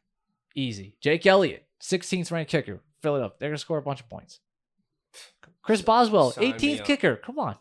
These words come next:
Speaker 1: I'll, I'll
Speaker 2: Oz?
Speaker 1: take that. Will Lutz is seventeenth. Yeah, sign me up, dude. Easy.
Speaker 2: Come on now.
Speaker 1: Same thing with Greg Joseph. Mason Crosby. He's gonna get a lot of extra points. He's gonna put points on the board at least.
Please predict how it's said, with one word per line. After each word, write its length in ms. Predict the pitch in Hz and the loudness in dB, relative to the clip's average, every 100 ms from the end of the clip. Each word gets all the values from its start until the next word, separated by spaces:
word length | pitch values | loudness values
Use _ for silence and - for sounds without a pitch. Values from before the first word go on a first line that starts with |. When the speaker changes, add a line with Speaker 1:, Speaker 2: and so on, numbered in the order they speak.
| _ _ _ | _ _ _
Speaker 1:
I'll, 100 | - | -8
I'll 240 | 214 139 180 | -6 -4 -2
Speaker 2:
Oz? 80 | 285 | 0
Speaker 1:
take 140 | 254 | 0
that. 360 | 127 160 233 _ _ _ _ _ _ _ - | 2 2 0 _ _ _ _ _ _ _ 0
Will 160 | 151 190 | 4 6
Lutz 180 | 190 | 4
is 80 | 170 | 2
seventeenth. 580 | - 170 175 170 139 - _ | 4 4 4 -2 -4 -8 _
Yeah, 160 | - 131 | -4 -4
sign 300 | - 151 160 | -2 -2 0
me 120 | 151 | 0
up, 160 | 110 - | -2 -4
dude. 200 | 90 101 _ _ _ - | -10 -12 _ _ _ -4
Easy. 440 | 147 113 92 107 _ _ _ _ _ _ _ _ _ | -2 -4 -8 -16 _ _ _ _ _ _ _ _ _
Speaker 2:
Come 120 | - | -20
on 120 | 95 | -20
now. 60 | 92 - - | -20 -20 0
Speaker 1:
Same 160 | 220 | 4
thing 100 | 262 | 4
with 80 | 254 | 6
Greg 200 | 208 247 | 6 8
Joseph. 320 | 202 285 247 | 8 8 6
Mason 320 | 165 214 233 226 | 2 0 0 -2
Crosby. 440 | 214 240 233 147 | 0 0 0 0
He's 180 | 147 208 | -2 -4
gonna 160 | 240 | -4
get 60 | 202 | -2
a 80 | 156 | 2
lot 180 | 139 147 | 4 4
of 60 | |
extra 180 | 147 - | 2 -2
points. 240 | - 165 139 | -8 -4 -4
He's 160 | 175 | -2
gonna 160 | 220 208 | -2 -2
put 200 | 185 160 | 0 0
points 280 | 131 190 160 | 0 -2 -4
on 40 | |
the 60 | 110 | -6
board 260 | 104 117 | -4 -4
at 60 | 104 | -2
least. 320 | 113 185 | -4 -6